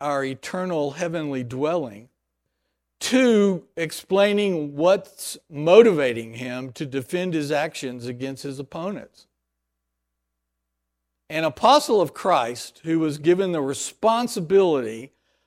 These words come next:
of building the new covenant foundation of the church. Just let that sink in for a second.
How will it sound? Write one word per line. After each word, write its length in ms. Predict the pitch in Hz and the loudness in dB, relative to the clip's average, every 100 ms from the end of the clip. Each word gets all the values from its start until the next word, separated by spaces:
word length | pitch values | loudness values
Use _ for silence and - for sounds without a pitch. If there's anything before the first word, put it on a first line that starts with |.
| _ | _
of 260 | 151 135 117 | -4 -4 6
building 460 | 190 226 226 220 | 10 12 10 2
the 100 | 180 | 0
new 320 | 151 175 233 220 | 0 2 2 2
covenant 540 | - 214 208 185 - | 2 2 4 0 -4
foundation 760 | - 196 196 160 180 185 185 | -4 -2 0 2 2 2 -4
of 140 | 175 143 | -6 -6
the 80 | 143 | -8
church. 600 | - 196 151 98 - - | -4 -2 -2 -4 -14 -8
Just 240 | 220 - | -8 0
let 220 | 202 202 | 0 0
that 300 | 185 165 - | -2 -4 -6
sink 280 | - 156 143 | -8 -8 -6
in 140 | 147 | -8
for 180 | 139 120 | -8 -10
a 60 | 107 | -10
second. 400 | 120 98 - | -12 -14 -18